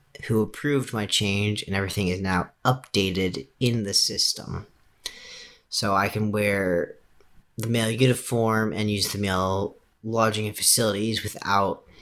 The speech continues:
having a, an exception, an exception to policy memo written for me by my commander. And it's nice to have that freedom. It also allows me to take P D tests as a male,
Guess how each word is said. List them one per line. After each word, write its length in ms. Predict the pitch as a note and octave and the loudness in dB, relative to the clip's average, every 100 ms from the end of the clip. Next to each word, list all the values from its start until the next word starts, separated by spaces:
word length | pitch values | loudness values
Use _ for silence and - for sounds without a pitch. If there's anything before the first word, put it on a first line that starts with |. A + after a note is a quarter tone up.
| - - _ _ _ _ | -20 -20 _ _ _ _
having 460 | - A2 G#2 G#2 G#2 | -4 0 0 0 -2
a, 320 | F#2 F2+ F2+ | 0 -2 -2
an 100 | - | -4
exception, 520 | G2+ - - G#2 A#2 - _ - | -2 -2 -2 -4 -6 -10 _ -10
an 120 | G2+ | -8
exception 460 | G2 - A#2 - G#2 | -2 0 0 0 -2
to 60 | |
policy 520 | F#2 - G#2 F2 - F#2 | -4 -2 -2 0 -2 -2
memo 340 | F2+ F2 F#2+ | -2 -2 -2
written 400 | G#2+ D#2 - F#2+ | 0 -2 -2 -6
for 220 | - F2+ | -2 -2
me 120 | F2 | -2
by 140 | F2+ F2+ | -4 -4
my 160 | F2+ | -4
commander. 580 | F2+ G2 G#2 F#2+ F2+ G#2 - - - - - _ | -4 -2 0 0 -4 -8 -12 -20 -18 -20 -20 _
And 180 | F2 E2 | -6 -4
it's 140 | E2+ | -6
nice 260 | A#2+ A#2+ A2+ | -2 -2 -2
to 80 | A#2 | 0
have 120 | G2+ | 0
that 200 | F#2+ - | -2 -4
freedom. 580 | - G#2+ G2 F2+ D2 E2 - - | -2 0 0 0 -4 -6 -10 -4
It 140 | A2+ | 0
also 320 | A2 A2 - | 2 0 0
allows 260 | G#2+ G2 G#2 | 0 0 0
me 140 | A2 | -4
to 60 | G2+ | 0
take 420 | - G#2 G2+ - | 0 2 0 0
P 180 | D#3 D#3+ | 2 2
D 140 | C#3+ | 2
tests 500 | C#3 F#2 F#2 - - | -2 -4 0 0 2
as 140 | F2 F2+ | 0 -2
a 80 | |
male, 460 | G2 F#2 F2 G2+ - | -2 -2 -2 -2 -4